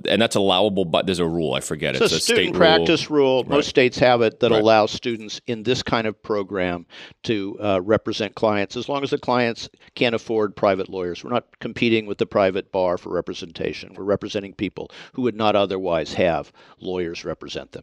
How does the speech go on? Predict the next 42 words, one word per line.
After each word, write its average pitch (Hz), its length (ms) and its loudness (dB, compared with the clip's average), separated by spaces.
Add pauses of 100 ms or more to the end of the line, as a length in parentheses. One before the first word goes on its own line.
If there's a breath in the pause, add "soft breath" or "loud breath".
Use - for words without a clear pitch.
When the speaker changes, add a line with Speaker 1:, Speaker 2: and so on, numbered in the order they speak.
(140)
Speaker 1:
So - 180 0
what 123 200 2
if - 120 -6
you 135 100 0
have, 117 240 -2
you 104 120 0
have 107 200 -2
a 101 60 0
law 95 260 2
student 78 440 -6
who 80 400 -6
is 80 560 -4
still - 240 -2
kind 87 180 -2
of 82 60 -2
learning 87 220 0
the 78 80 -4
ropes, 98 320 0
and 80 140 -4
yet 82 220 -2
they're, 87 340 0
they're 82 200 2
up - 160 -4
there 82 180 0
in 76 80 -4
court, - 420 -4
you 87 60 -6
know, 76 300 -2
uh, 76 240 -2
arguing 82 460 -4
on 71 100 -6
behalf 78 300 -6
of 78 80 -12
someone 73 260 -8
who, 71 120 -12
with 71 160 -10
something 80 280 -6
very 73 180 -4
important 104 480 -6
on 104 140 -4
the 98 80 -4
line? 101 340 -4